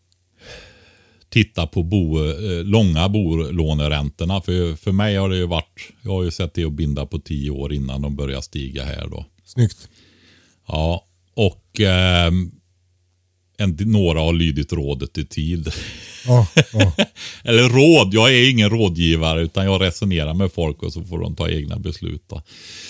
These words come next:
Speaker 1: Men, eh, det är ju hög sannolikhet att priserna är på topp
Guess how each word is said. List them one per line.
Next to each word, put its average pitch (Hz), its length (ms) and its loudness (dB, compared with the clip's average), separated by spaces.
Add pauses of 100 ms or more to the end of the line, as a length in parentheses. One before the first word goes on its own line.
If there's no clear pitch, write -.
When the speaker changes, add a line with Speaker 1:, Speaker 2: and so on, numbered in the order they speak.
(220)
Speaker 1:
Men, 107 480 6
eh, 110 440 6 (1500)
det 147 100 2
är 135 80 6
ju 139 120 4 (260)
hög 151 300 4
sannolikhet 92 800 0
att 92 220 -4
priserna 82 520 -2
är 76 80 -2
på - 160 -6
topp - 400 -4